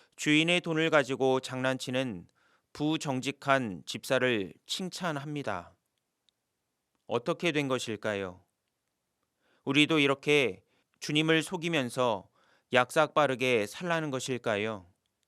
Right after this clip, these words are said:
그건 아닐 겁니다. 이 비유를 이해하기 위해선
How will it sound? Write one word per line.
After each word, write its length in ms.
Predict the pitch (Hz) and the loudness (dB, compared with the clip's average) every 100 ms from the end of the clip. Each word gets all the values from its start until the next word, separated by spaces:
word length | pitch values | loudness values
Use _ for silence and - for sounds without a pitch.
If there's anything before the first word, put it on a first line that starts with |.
| _ _ _ _ _ _ _ | _ _ _ _ _ _ _
그건 380 | - 110 117 113 - | -12 -4 -2 -4 -6
아닐 260 | 113 127 | -6 -6
겁니다. 640 | 131 127 107 98 98 92 _ _ _ _ _ _ _ _ - - - | -4 -6 -6 -6 -8 -8 _ _ _ _ _ _ _ _ -20 -20 -8
이 220 | 139 151 | 0 0
비유를 460 | 151 160 151 160 151 | 2 2 4 6 4
이해하기 460 | 139 147 147 139 | 6 6 6 2
위해선 600 | 131 127 123 151 139 92 | 0 0 0 -2 -2 -6